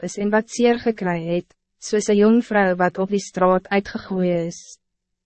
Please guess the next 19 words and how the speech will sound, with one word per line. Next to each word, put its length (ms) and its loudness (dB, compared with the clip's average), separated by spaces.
Maar 180 4
die 200 4
Heere 240 4
roep 240 2
jou 160 4
terug 320 -2
en 160 0
hy 100 0
sê 300 0
vir 100 -2
jou, 260 -4
"Ek 140 -4
het 160 2
jou 160 4
vir 180 0
'n 100 0
klein 300 2
tydjie 380 0
verstoot, 580 -4